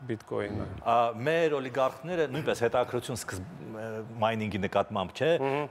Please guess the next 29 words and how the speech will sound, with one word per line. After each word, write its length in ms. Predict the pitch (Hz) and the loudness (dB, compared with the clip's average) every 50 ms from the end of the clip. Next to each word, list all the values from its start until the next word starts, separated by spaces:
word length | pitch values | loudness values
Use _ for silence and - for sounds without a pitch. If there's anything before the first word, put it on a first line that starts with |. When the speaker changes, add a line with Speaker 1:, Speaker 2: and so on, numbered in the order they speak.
| - | 0
Speaker 2:
դրսևորեցին, 680 | 123 110 - - 127 123 123 123 123 117 - 170 170 151 127 | 0 0 2 2 2 4 4 4 2 0 0 -2 -2 -2 -2
նույնիսկ 300 | 123 117 113 110 - 117 | -6 -6 -6 -8 -10 -12
ինչ 60 | 107 - | -10 -6
որ 140 | 117 104 107 - - 123 117 - | -6 -6 -6 -8 -12 -14 -10 -6
շենքեր 400 | - 110 107 - - 117 101 - - - - | -6 -6 -4 -2 -2 -2 -2 -4 -4 -2 0
կառուցեցնին 580 | 95 92 98 90 - 107 92 - 101 98 92 | 0 0 0 -4 -8 -10 -12 -12 -12 -12 -8
դրա 160 | 101 104 104 104 | -6 -4 -2 -2
համար, 240 | 123 160 190 175 - - - - - - - | -2 -2 -4 -6 -8 -12 -20 -20 -20 -4 0
բայց 220 | 127 170 175 - - - - - - - - - - 117 110 | 2 2 2 0 -4 -18 -20 -20 -20 -20 -20 -20 -14 -2 2
դա 80 | 139 185 202 | 2 2 2
էլ 60 | 185 123 - | 2 -2 -2
հանգեց, 500 | 95 101 104 107 101 95 92 78 - - - 80 | -2 -2 -2 -4 -4 -6 -8 -8 -8 -12 -18 -18
այսպես 340 | - - - 82 78 - - 82 | -20 -18 -18 -18 -18 -16 -16 -16
ասած։ 320 | - - - - - - - - - - - - | -16 -18 -18 -14 -12 -12 -12 -12 -14 -20 -16 -6
Speaker 1:
Դե 120 | - 131 147 | -2 0 0
որտեվ, 300 | 180 180 214 214 190 - - - | 2 2 2 0 0 -2 -6 -8
ը, 140 | 247 202 170 160 151 | -4 0 2 4 4
հետաքրքրությունը 680 | 147 147 - 190 175 - - - 185 165 - 202 190 156 | 4 4 4 2 2 0 -2 -6 -8 -4 -4 -4 -4 -4
սկսվեց 340 | - - - - 190 180 185 175 | -6 -6 -4 -2 -2 0 -2 -4
այն 100 | 180 175 | 0 2
պահին, 220 | 180 185 202 202 180 | 2 2 2 2 0
երբ 160 | 160 - - | 0 0 0
որ 160 | 170 165 151 139 - - - - - - 165 160 | 0 0 0 -2 -8 -14 -18 -16 -4 2 4 4
աննկարագրելի 1120 | 156 160 160 156 156 156 156 160 156 156 151 143 151 147 147 151 143 143 147 156 170 185 160 | 4 4 2 0 -4 -6 -6 -4 -4 -4 0 2 4 6 6 6 6 4 2 2 2 2 2
աճ 280 | 143 139 131 120 - 110 | 4 2 2 0 -4 -8
էր, 100 | 101 101 | -8 -8
Speaker 2:
Մհմ։ 140 | - - 131 | -8 -6 -6
Speaker 1:
այսինքն 380 | 113 101 151 131 147 143 143 147 | -6 -4 -2 -2 -2 0 2 2
ով 220 | 147 147 135 123 | 2 2 0 -2